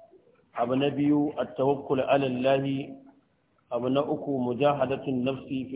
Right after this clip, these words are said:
at-ta'alli bil fada'il wa at-takhalli an ar-raza'il, abu na hudu al-firaru min mawaqi'iha, abu na biyar shine al-ilmu, ilimi. Muna shafi na ɗari uku da takwas ne.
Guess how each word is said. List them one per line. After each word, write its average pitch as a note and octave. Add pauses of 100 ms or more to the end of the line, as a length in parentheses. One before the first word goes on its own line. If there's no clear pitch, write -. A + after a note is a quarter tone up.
(120)
at-ta'alli C3+
bil B2+
fada'il C3+
wa B2
at-takhalli C3+
an C#3+
ar-raza'il, C3+ (720)
abu B2+
na C#3
hudu C#3+
al-firaru C3+
min C3+
mawaqi'iha, C3 (800)
abu B2+
na D3
biyar C#3+ (160)
shine D3
al-ilmu, C3 (720)
ilimi. B2+ (640)
Muna D3
shafi D3
na C#3
ɗari C3+
uku D3
da B2
takwas C3+
ne. -